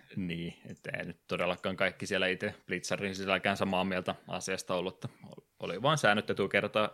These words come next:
etukäteen kirjoitettu ja niitä noudatettiin nyt sitten. Oli ne liian kovat joo, mutta niin,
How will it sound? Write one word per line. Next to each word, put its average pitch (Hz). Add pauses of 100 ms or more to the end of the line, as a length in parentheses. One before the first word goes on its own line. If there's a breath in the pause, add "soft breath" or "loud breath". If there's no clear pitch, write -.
etukäteen 135
kirjoitettu 101
ja 95
niitä 92
noudatettiin 90
nyt 90
sitten. -
Oli 90
ne 98
liian 101
kovat 101
joo, 95
mutta 95 (920)
niin, -